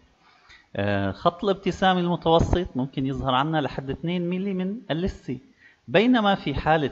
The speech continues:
اللي بتكون خط مرتفع بيظهر عنا أكثر من اثنين ميلي من النسج اللثوية.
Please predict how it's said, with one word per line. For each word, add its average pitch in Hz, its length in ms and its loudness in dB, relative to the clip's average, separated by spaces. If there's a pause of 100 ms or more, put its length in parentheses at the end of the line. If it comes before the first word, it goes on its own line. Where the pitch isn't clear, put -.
اللي 110 180 -4
بتكون 113 500 -4
خط - 320 -6
مرتفع 117 500 -2
بيظهر 101 320 -4
عنا 120 240 -4
أكثر 131 300 -4
من 110 60 -10
اثنين 131 360 -4
ميلي 151 220 -4
من 143 60 -2
النسج 156 320 -4
اللثوية. 156 560 -2